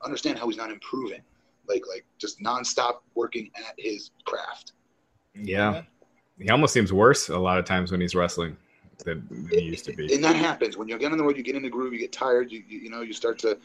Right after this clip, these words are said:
Speaker 1: show up to the show, you eat your catering, you go over what segments you got, especially if you do a lot of talking segments like he does.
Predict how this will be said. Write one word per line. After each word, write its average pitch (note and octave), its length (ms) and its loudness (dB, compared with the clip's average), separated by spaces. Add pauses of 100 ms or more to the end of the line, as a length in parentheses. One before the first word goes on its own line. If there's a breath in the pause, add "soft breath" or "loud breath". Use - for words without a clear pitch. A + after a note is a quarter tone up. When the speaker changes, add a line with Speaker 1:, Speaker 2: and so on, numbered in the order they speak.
(340 loud breath)
Speaker 1:
show - 220 2
up A#2+ 80 2
to B2 80 -6
the A2+ 80 -4
show, A#2+ 320 0
you A2+ 80 -6
eat A2+ 160 -10
your B2 80 -8
catering, A#2+ 680 -6
you G#2+ 60 -12
go G#2+ 100 -2
over B2 140 -2
what A2+ 160 -6
segments A#2 380 -4
you G#2 60 -14
got, A#2 180 0
especially A2+ 340 -4
if A2 80 -10
you G#2+ 40 -10
do G#2+ 120 -2
a G#2+ 40 0
lot A2 120 -2
of - 80 -10
talking A2 260 -4
segments A2+ 300 -2
like G#2 120 -10
he A#2+ 140 -4
does. A#2+ 360 0